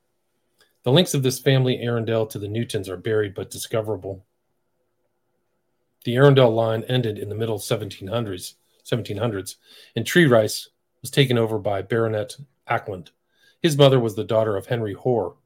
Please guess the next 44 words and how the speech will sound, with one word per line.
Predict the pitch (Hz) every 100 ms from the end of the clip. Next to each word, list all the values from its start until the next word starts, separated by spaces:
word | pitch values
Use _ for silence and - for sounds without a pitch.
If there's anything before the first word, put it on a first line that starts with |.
| -
of | 101
the |
banking | 101 117 113 104
company | - 107 101 98
C. | - 127 110
Hoare | 98 107 95
and | 92 -
Co. | 107 98 98 _ _ _ _
It | 131
is |
still | - 156
around | 127 120 117
today, | - 120 107
being | 107 101
the | 104
oldest | 110 107 95 -
bank | 104 95
in | 95
the |
U | 95 98
K | - 113 104 - _ _
and | 110
the | -
fourth | 143 135 -
oldest | 127 117 98 -
in | 95
the |
world. | 92 104 104 - _ _ _ _ _ _ _ -
One | 160
of | 127
its | -
famous | 143 131 117
clients | - 127 120 -
in | 110
the | 107
eighteenth | 113 - 107
century | - 117 117 98
was | 95
Beau | - 113
Nash. | 104 107 104 92 - _ _ _ _ _ _
Note | 143 139
the | 135
last | 120 113 -
name, | 120 117 101